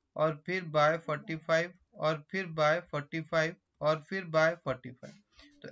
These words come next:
ऐसा करने पे क्या हुआ कि मेरे को अब देखिए कि इनके बीच पांच रेशनल नंबर मिल जा रहा। अगर नहीं मिलता तो मैं क्या करता, फिर मैं कुछ आगे नंबर से मल्टीप्लाई कर देता, फ़ाइव से करके देखता या फ़ोर से ही करके देखता या सिक्स से करके देखता,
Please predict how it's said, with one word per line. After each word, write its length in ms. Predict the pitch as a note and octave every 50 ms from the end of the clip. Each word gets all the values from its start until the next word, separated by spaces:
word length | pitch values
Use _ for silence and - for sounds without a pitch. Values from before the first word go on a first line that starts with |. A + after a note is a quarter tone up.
| - - F#3
ऐसा 260 | G3 G3 G3 A3+ A3+
करने 300 | A3 A3+ G#3+ G#3+ A3 G#3+
पे 160 | G3+ G#3+ G#3+
क्या 160 | G3 - F#3 F3+
हुआ 160 | F3 F#3+ G3+
कि 140 | G3 G#3 G3+
मेरे 260 | F#3 F3+ F3 F3 F3+ F#3
को 120 | F#3 G#3 F#3+ F3+
अब 180 | G3 G3 F3+ E3+
देखिए 460 | F3+ E3 D3+ - - E3 F3+ G#3 A3 _ _ _ _ _ - _ _ _ -
कि 80 | F3+
इनके 280 | F3+ F3+ E3+ E3+ G#3+ G#3
बीच 220 | F#3+ F#3 G#3 G#3 G#3 - -
पांच 280 | F3 D#3+ E3 F#3 F3+ F#3+
रेशनल 360 | E3+ E3 D#3+ D3+ E3+ E3+ E3
नंबर 320 | E3 D#3+ D#3+ D#3+ E3+ E3 D#3
मिल 240 | C#3+ C#3 C3+ C3 B2+
जा 160 | B2+ B2 B2
रहा। 120 | B2+ C3
अगर 240 | C#3+ E3 F#3 A3+ A3+
नहीं 320 | A3 G#3 G3 F3 F#3 F#3+
मिलता 420 | F3+ E3+ D#3 C#3 B2+ - D3 D#3 F3 G#3+ A3 - - _ _ -
तो 60 | G3+
मैं 200 | G3 G3+ A3 A3 G#3+
क्या 140 | G#3+ G3 F#3+
करता, 320 | F#3 F#3 F3 F3 - F#3+ F#3
फिर 240 | - - A3+ A3
मैं 140 | G3+ G#3 G3+ G3+
कुछ 240 | G3+ G3+ - -
आगे 240 | F#3+ F3 E3 E3 E3+
नंबर 300 | E3+ F3 E3+ E3 E3 D#3+
से 120 | D#3+ - F#3
मल्टीप्लाई 540 | F3 D#3 D3+ C#3+ D3+ C#3+ C#3+ D3 D3 C#3+ C#3
कर 140 | C#3+ C#3+ C#3
देता, 340 | C3+ C3+ C#3 C#3 C#3+ C#3 C#3 C#3 - D3 C#3+ -
फ़ाइव 240 | - E3 F3+ F3+ E3+ - -
से 100 | F#3 E3+
करके 300 | E3+ F3+ E3+ D#3+ E3 E3+
देखता 400 | D#3 E3 D#3+ D3 - - D#3+ D#3 D#3
या 100 | D#3 E3
फ़ोर 260 | D#3 D#3+ E3 E3 E3+ E3
से 140 | - F#3+
ही 60 | F#3+ F#3+
करके 320 | F#3+ F#3 E3+ E3 E3+ E3+
देखता 320 | D#3+ D#3+ D#3+ D3+ - - E3
या 160 | E3 E3+ E3+
सिक्स 260 | E3 - F#3+ F#3 - -
से 100 | D#3+ C#3+
करके 320 | C#3+ C#3 C3 B2+ - D3
देखता, 440 | C#3 B2+ A#2 A#2+ _ _ - -